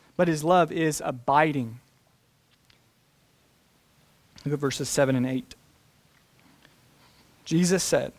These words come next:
"Leave her alone, so that she may keep it for the day of my burial. For the poor you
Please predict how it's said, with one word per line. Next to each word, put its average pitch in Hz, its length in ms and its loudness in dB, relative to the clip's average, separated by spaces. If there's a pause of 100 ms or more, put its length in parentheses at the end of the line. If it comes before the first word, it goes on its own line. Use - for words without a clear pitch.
(600)
"Leave 220 400 4
her 196 340 2
alone, 151 600 2 (680)
so 208 280 4
that 208 280 4
she - 160 0
may 196 160 2
keep 226 320 -4
it 220 160 2
for 196 140 0
the 175 100 -4
day 170 320 4
of 180 160 0
my 165 220 2
burial. 151 640 2 (2250)
For - 100 -10
the 139 80 -10
poor 165 260 2
you 151 360 -4